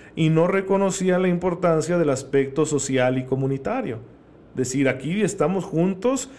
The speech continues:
y tenemos que amarnos unos a otros porque nos vamos a salvar juntos". Ella ignoraba eso, no le veía la importancia y por eso se sentía muy tranquila, sin siquiera intentar reconciliarse con su compañera.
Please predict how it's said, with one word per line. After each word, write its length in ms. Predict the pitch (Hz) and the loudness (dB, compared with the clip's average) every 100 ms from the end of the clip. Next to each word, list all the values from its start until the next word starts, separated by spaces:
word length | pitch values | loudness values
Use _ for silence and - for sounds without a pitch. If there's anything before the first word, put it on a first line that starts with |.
| - - | -20 -4
y 120 | 143 | -2
tenemos 520 | 135 120 123 156 196 | -2 -2 0 0 -2
que 140 | 196 196 | -2 0
amarnos 480 | 180 180 190 175 | 2 0 0 0
unos 260 | 170 170 131 | 0 0 2
a 140 | 135 | 2
otros 400 | 127 143 151 208 | 2 2 2 -2
porque 480 | 208 151 147 135 139 | 0 2 2 2 -2
nos 220 | 131 123 | 0 0
vamos 360 | 127 131 190 196 | 0 2 0 2
a 80 | 170 | 0
salvar 460 | 151 135 135 151 | 2 0 2 0
juntos". 640 | 147 202 220 165 - - - - - - - | 0 0 0 0 -4 -12 -14 -20 -20 -20 2
Ella 280 | 143 143 147 | 4 4 2
ignoraba 720 | 135 123 123 185 208 202 175 | 0 0 2 4 4 4 4
eso, 360 | 160 160 165 | 2 2 0
no 400 | 156 139 139 180 | 2 2 2 2
le 120 | 196 190 | 2 2
veía 320 | 170 165 170 | 2 2 2
la 100 | 165 | 0
importancia 800 | 165 170 156 160 147 143 165 170 - - | 0 -2 0 2 2 2 -2 -2 -14 -4
y 100 | 165 | 0
por 180 | 156 151 | 2 2
eso 160 | 151 | 2
se 100 | 143 | -4
sentía 300 | 131 131 139 | -2 0 0
muy 160 | 143 147 | 2 0
tranquila, 640 | 160 180 185 208 196 240 - - | 0 0 0 0 0 0 -4 -18
sin 280 | - 151 143 | -4 0 0
siquiera 460 | 135 123 147 156 175 | -2 -4 2 2 2
intentar 720 | 151 147 131 131 123 135 131 | 0 -2 -2 -4 -2 -2 0
reconciliarse 920 | 147 147 127 127 123 120 123 - 135 - - - | 0 -2 -4 -4 -2 -2 -4 -4 -6 -6 -20 -2
con 240 | 139 139 135 | 2 2 0
su 180 | 127 | -4
compañera. 580 | 120 113 110 104 101 107 | -6 -8 -6 -10 -12 -18